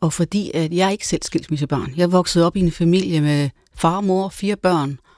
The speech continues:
og en, en meget grundfæstet forvisning om, at sådan her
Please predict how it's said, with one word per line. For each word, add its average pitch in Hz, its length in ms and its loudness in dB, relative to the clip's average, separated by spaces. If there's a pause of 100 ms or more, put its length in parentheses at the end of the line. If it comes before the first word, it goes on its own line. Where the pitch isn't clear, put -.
(340)
og 147 220 0
en, 151 360 2
en 165 140 0
meget 165 280 2 (140)
grundfæstet 165 840 0 (280)
forvisning 156 680 0
om, 151 200 0
at 160 180 -8
sådan 175 260 0
her 151 140 0